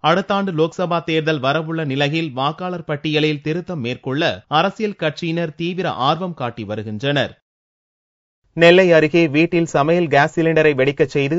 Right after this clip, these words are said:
தாய் மற்றும் இரண்டு மகள்கள் தற்கொலை செய்து கொண்டனர். நெல்லை மாவட்டம் சங்கரன் கோவில் அருகே கரிவலம் வந்த நல்லூரை அடுத்துள்ள சொக்கலிங்கபுரத்தைச் சேர்ந்தவர் கோபாலகிருஷ்ணன்.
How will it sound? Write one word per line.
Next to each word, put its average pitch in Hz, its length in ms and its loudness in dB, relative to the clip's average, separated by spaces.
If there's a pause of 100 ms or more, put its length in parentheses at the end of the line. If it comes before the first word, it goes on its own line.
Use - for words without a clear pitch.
தாய் 160 300 2
மற்றும் 156 320 -6
இரண்டு 147 340 2
மகள்கள் 151 520 0
தற்கொலை 160 340 2
செய்து 127 300 -4
கொண்டனர். 107 500 0 (200)
நெல்லை 190 400 0
மாவட்டம் 143 540 0
சங்கரன் 175 540 -6
கோவில் 139 340 -2
அருகே 139 300 0 (140)
கரிவலம் 175 520 -2
வந்த 143 260 -2
நல்லூரை 139 440 0 (100)
அடுத்துள்ள 131 540 -2 (140)
சொக்கலிங்கபுரத்தைச் 156 1040 -4
சேர்ந்தவர் 139 520 -2
கோபாலகிருஷ்ணன். 135 880 -6